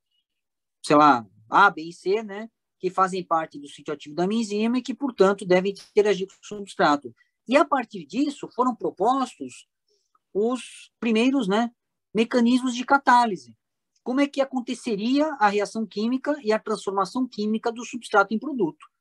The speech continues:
Partir do momento que você sabe que os grupos no, no sítio ativo da enzima, que reagem com a enzima, é uma carboxila,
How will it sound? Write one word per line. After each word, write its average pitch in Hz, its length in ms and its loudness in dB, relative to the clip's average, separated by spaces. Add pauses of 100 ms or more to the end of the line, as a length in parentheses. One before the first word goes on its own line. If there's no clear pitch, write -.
(420)
Partir 180 200 2
do 220 60 2
momento 214 280 2
que 196 160 0
você 196 160 2
sabe 151 380 0
que - 100 -10
os 143 100 -8
grupos 220 460 -4
no, 190 160 0
no 185 160 -2
sítio 185 280 4
ativo 185 240 0
da 180 60 2
enzima, 143 560 2 (540)
que 156 120 0
reagem 196 400 4
com 208 80 -10
a 208 40 -6
enzima, 135 480 -10 (400)
é 165 160 2
uma 170 120 4
carboxila, 170 920 0